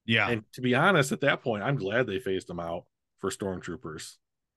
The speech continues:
Speaker 1: Oh, yeah.
Speaker 2: Because that
Speaker 1: Ugh.
Speaker 2: seems like, there doesn't seem to be, like, anything like a worse hell than watching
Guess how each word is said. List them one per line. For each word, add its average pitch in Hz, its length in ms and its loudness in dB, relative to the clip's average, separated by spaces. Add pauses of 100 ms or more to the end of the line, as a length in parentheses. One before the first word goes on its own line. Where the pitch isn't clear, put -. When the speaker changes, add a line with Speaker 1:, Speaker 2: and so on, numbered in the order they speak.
Speaker 1:
Oh, 139 360 4
yeah. 104 520 2 (180)
Speaker 2:
Because 123 320 4
that 123 140 8
Speaker 1:
Ugh. 143 40 2
Speaker 2:
seems 131 300 2
like, 110 180 0
there 117 280 2
doesn't 135 260 4
seem 143 140 2
to 127 60 0
be, 120 80 -2
like, 113 180 -2
anything 127 240 -2
like 117 140 -2
a 101 60 -4
worse 113 340 2
hell 107 440 0 (340)
than 107 180 -2
watching 113 760 0